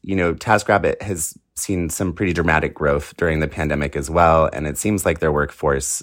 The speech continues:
has been able to keep up with it no matter where they're working from. Also, if you talk to companies, TaskRabbit included, there's one big benefit to having a remote workforce, which is that you can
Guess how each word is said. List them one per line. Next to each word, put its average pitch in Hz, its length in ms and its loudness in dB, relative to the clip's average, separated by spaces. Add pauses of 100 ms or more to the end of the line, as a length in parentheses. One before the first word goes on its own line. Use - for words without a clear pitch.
has 82 160 -4
been 78 140 -6
able 76 220 -4
to - 100 -14
keep - 220 -4
up 76 160 0
with 80 120 -6
it 73 120 -2
no 76 120 -4
matter 76 320 0
where 76 240 0
they're 76 140 0
working 69 340 -6
from. 69 380 -6 (760)
Also, 123 240 4
if 123 100 2
you 110 80 0
talk 87 300 0
to 85 80 -2
companies, 78 520 -2
TaskRabbit 78 520 0
included, 76 680 -2 (460)
there's 95 180 2
one 101 260 4
big 113 260 4
benefit 71 540 -2
to 78 280 -2
having 78 320 0
a 76 60 2
remote 78 260 0
workforce, 73 720 -2
which 78 180 -2
is 73 180 -4
that 76 340 2
you 76 120 -6
can 78 560 -4